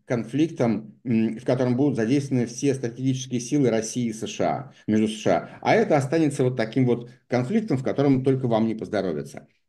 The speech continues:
Это, м, как бы та модель, которая пропагандируется, которая здесь выращивается, во-, настраивается вокруг этого. Э, и, м, мы видим, что по-, как бы никакого, э, э, никакого противоядия у Запада нету.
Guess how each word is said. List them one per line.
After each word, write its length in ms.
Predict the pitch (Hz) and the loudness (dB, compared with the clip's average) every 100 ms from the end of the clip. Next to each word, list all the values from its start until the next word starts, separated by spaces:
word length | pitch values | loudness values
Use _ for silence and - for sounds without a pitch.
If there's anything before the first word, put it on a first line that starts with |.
| _ - | _ 0
Это, 440 | 196 180 170 175 | 2 4 0 0
м, 280 | 151 143 143 | 4 4 4
как 180 | 143 156 | 0 0
бы 260 | 143 - - - | 0 -2 -6 -2
та 160 | 165 | 2
модель, 420 | 151 131 135 214 208 | 2 2 4 2 2
которая 360 | - 143 156 | -4 0 -2
пропагандируется, 720 | 131 120 110 120 135 156 120 | -2 -4 -2 -2 0 -2 -4
которая 260 | - 104 131 | -6 -2 0
здесь 180 | 127 131 | 0 0
выращивается, 760 | 123 127 131 - 95 90 - | 0 2 0 -2 -6 -6 -4
во-, 220 | 95 104 104 - | -2 -2 -4 -2
настраивается 720 | 120 127 131 117 98 87 - | -2 0 2 4 2 0 -2
вокруг 320 | 87 87 90 | -6 -4 -4
этого. 380 | 92 76 67 - - - - 147 | -2 -2 -6 -8 -12 -20 -16 -4
Э, 220 | 117 113 - | 2 2 4
и, 560 | 139 143 147 143 123 120 | 6 8 10 8 6 2
м, 400 | 120 123 123 117 | 2 2 4 6
мы 120 | 156 | 6
видим, 260 | 208 170 156 | 4 2 0
что 160 | - | 0
по-, 560 | - - - 143 135 - | -6 -6 2 2 2 -2
как 180 | 131 123 | -4 0
бы 80 | 123 | 2
никакого, 680 | 120 123 120 143 131 120 - - _ | 2 0 0 2 2 2 -2 -20 _
э, 80 | - | -4
э, 640 | 110 104 104 - 110 107 101 | 0 0 0 -2 -2 0 0
никакого 600 | 110 113 110 143 120 107 | 0 0 0 2 2 0
противоядия 840 | - 110 131 123 123 151 127 104 104 | -4 -2 0 2 2 0 2 2 2
у 120 | 101 | 0
Запада 640 | 113 123 104 98 98 - | 0 -2 -2 -2 -2 -4
нету. 680 | - 104 98 82 104 165 180 | -4 -2 0 0 0 -2 -4